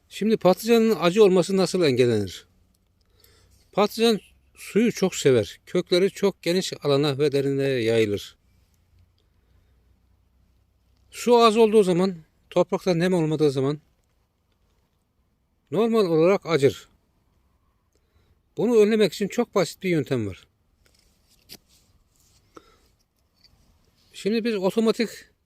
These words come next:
sulamalı toprak altından pet şişeyle dikiyoruz. Bunda bir problem olmuyor. Diğer videolarımızda var. Bu pet şişe suyu çok derinlere ve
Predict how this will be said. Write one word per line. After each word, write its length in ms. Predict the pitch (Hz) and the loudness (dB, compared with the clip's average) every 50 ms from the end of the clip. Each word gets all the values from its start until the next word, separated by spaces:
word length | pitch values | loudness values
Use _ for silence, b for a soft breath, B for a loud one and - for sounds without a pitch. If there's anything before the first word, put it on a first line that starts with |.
| _ _ _ _ _ _ _ _ _ _ | _ _ _ _ _ _ _ _ _ _
sulamalı 520 | _ - - 185 202 190 185 180 185 190 190 - _ _ _ _ _ _ _ _ | _ -8 -2 0 0 2 2 2 0 0 -2 -6 _ _ _ _ _ _ _ _
toprak 320 | _ - 151 - 180 165 - | _ -6 -4 -2 -2 0 0
altından 440 | 170 147 - 156 151 156 175 180 - _ _ _ _ _ _ _ _ | -2 -2 -2 -4 -4 -4 -4 -6 -8 _ _ _ _ _ _ _ _
pet 220 | - 202 214 - | -4 -4 -4 -4
şişeyle 480 | - - - - 175 175 156 151 139 131 - _ _ _ | -6 -8 -6 -4 -2 -2 0 -2 -4 -4 -8 _ _ _
dikiyoruz. 540 | - 123 - - 131 117 104 98 - - - _ _ _ _ _ _ _ _ _ _ _ _ _ | -18 -14 -4 -2 -2 0 0 -2 -6 -10 -18 _ _ _ _ _ _ _ _ _ _ _ _ _
Bunda 280 | - 220 226 220 220 180 | -12 -8 -4 -2 0 0
bir 120 | 202 190 | 0 -2
problem 440 | 165 - - 185 170 175 180 175 170 | -2 -2 -2 -2 0 0 0 0 2
olmuyor. 380 | 170 165 151 147 156 180 202 180 _ _ _ _ _ _ _ _ _ _ _ _ _ _ _ _ _ _ _ _ | 0 0 0 0 0 -2 -4 -6 _ _ _ _ _ _ _ _ _ _ _ _ _ _ _ _ _ _ _ _
Diğer 240 | - 190 208 190 175 | 2 2 4 4 2
videolarımızda 720 | 185 175 185 180 180 175 170 156 156 151 135 151 147 135 | 2 4 4 6 6 6 4 4 2 0 0 0 0 2
var. 260 | 156 175 180 - - _ _ _ _ _ _ _ _ _ _ _ _ _ _ _ _ _ _ _ _ _ _ _ | 2 2 0 -2 -8 _ _ _ _ _ _ _ _ _ _ _ _ _ _ _ _ _ _ _ _ _ _ _
Bu 80 | 202 202 | -14 -4
pet 200 | - 226 214 - | -2 -2 -2 -2
şişe 360 | - - - - 180 196 190 - _ _ _ _ _ _ | -4 -8 -4 -2 -2 -2 -2 -6 _ _ _ _ _ _
suyu 440 | - - - 196 196 180 190 196 - _ _ _ _ _ _ _ _ _ _ _ _ _ _ _ _ _ _ | -18 -4 0 0 2 2 0 -2 -8 _ _ _ _ _ _ _ _ _ _ _ _ _ _ _ _ _ _
çok 360 | - - 214 226 - - _ | -6 -4 -2 -2 -2 -4 _
derinlere 540 | - 170 170 170 175 175 175 170 180 196 180 | 0 2 2 2 2 0 0 2 2 2 2
ve 180 | 175 185 202 | 0 -2 -4